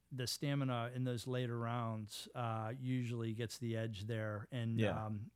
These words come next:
Speaker 1: you know, y-, sometimes you'll have a more skilled fighter, but maybe they just don't condition well or, and stuff. Uh,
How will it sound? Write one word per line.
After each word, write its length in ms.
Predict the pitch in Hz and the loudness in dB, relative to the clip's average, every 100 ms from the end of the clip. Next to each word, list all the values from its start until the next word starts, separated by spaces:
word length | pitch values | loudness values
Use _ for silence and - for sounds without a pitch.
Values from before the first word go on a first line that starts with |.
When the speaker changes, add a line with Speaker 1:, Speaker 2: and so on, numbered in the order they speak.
| - _ | -20 _
Speaker 1:
you 80 | 135 | 0
know, 240 | 117 113 - | 2 -2 -2
y-, 100 | 165 - | -4 -2
sometimes 360 | 185 185 160 | 2 4 4
you'll 100 | 190 | 4
have 100 | 165 | 4
a 60 | 156 | 4
more 200 | 151 147 | 2 0
skilled 400 | - 156 151 131 | -2 -2 -2 0
fighter, 460 | 156 156 160 139 | 0 2 2 0
but 260 | 117 120 123 - 143 | 2 -2 -2 -12 -2
maybe 300 | 131 131 131 | 0 2 0
they 160 | 127 | 0
just 260 | 127 113 - - - | -2 -4 -6 -10 -4
don't 220 | 131 131 | -4 0
condition 400 | 127 127 - 147 | 0 0 0 2
well 220 | 120 110 | 2 2
or, 220 | 117 113 113 - | 2 2 0 0
and 160 | 120 113 | -2 -2
stuff. 400 | - 117 107 - | -2 -4 -4 -6
Uh, 260 | 117 110 | -4 -4